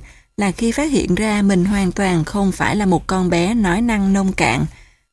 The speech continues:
mà cũng là một đứa hay mơ mộng và phải đương đầu với bao khó khăn hệt như anh. Bạn của cậu, Anne. Thư trả lời của mình.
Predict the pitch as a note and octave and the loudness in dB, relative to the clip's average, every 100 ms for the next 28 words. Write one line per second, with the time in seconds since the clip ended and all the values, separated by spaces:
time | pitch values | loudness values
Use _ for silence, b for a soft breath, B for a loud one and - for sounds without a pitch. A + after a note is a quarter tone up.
0 | - A3 G3 - G#3+ A#3+ F#3 E3 E3+ F3 | -2 0 0 -2 0 2 2 2 2 2
1 | B3+ A#3+ G#3 G#3 G3 E3 A#2 D3 B B | 2 0 2 2 2 0 0 -4 B B
2 | B - G3+ F3+ - G3 A3+ G#3+ G3 F3 | B -2 -2 0 -2 0 2 2 2 2
3 | D#3 E3+ G#3+ G#3 F#3+ F#3 G#3+ - A3 F#3+ | 0 0 0 0 -2 -4 -4 -2 -2 0
4 | F#3+ G3 - F#3 F#3+ G3 F#3+ - - _ | 0 -2 0 0 0 0 -2 -4 -14 _
5 | _ _ _ _ _ _ _ _ _ _ | _ _ _ _ _ _ _ _ _ _
6 | _ _ _ _ - F#3 C#3 D3 E3+ - | _ _ _ _ -2 0 0 0 -2 -2
7 | F#3+ D2+ D3+ - - _ _ _ _ _ | -2 -2 -4 -8 -20 _ _ _ _ _
8 | - G3+ G3 F#3+ F#3 E3+ - _ _ _ | -2 2 2 2 -2 -4 -12 _ _ _
9 | _ _ _ _ _ _ _ _ _ _ | _ _ _ _ _ _ _ _ _ _
10 | _ _ _ _ _ _ _ _ _ _ | _ _ _ _ _ _ _ _ _ _
11 | - A#3 G#3 G3 E3 G#3+ G#3 E3+ - D#3+ | -2 2 2 2 2 2 2 0 0 0
12 | G3+ G#3 | 2 2